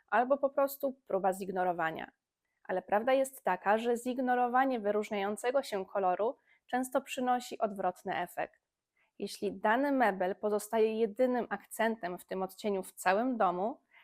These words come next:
jeszcze bardziej przyciągnie uwagę i wybije się na pierwszy plan, a przecież nie zależy nam na tym, by dominował w naszym wnętrzu. Zamiast tego możesz w prosty sposób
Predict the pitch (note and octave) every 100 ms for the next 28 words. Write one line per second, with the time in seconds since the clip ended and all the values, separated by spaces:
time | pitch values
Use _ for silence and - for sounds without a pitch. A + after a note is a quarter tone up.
0 | - G#3 G#3+ B3 A#3 C4 A3 G#3+ G3+ -
1 | G3+ G#3 G#3+ F#3+ F#3 F3+ G3 C#4+ D#4+ C#4
2 | C4+ B3 B3+ C4+ C4+ - A#3 G#3 G#3 -
3 | G#3+ - - - A#3 C4+ E4 _ _ _
4 | - C#4 C4+ C4+ C#4 B3 C4 C4 A#3+ A3+
5 | G#3 G#3 A#3 - G#3+ G3 F3 G#3 G3+ G3+
6 | G3+ F3+ F3+ F3 F#3 F#3+ E3+ E3+ E3+ -
7 | - - _ _ _ _ _ _ _ F#3+
8 | A3 A#3 A#3 - G#3 F#3+ G3+ C4 C#4+ C4+
9 | - - - B3 C4 A3 G3 - F3 F3+
10 | B3+ D4